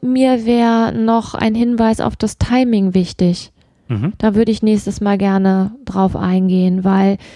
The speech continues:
Speaker 1: Verhaltensweisen erlernen, ja,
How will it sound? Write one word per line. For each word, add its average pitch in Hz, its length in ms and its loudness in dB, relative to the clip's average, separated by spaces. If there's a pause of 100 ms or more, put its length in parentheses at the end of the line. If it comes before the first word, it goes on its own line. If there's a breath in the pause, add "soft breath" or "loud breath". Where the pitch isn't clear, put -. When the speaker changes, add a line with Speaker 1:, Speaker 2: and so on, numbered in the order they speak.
(520 loud breath)
Speaker 1:
Verhaltensweisen 214 960 0
erlernen, 196 680 2
ja, 185 520 0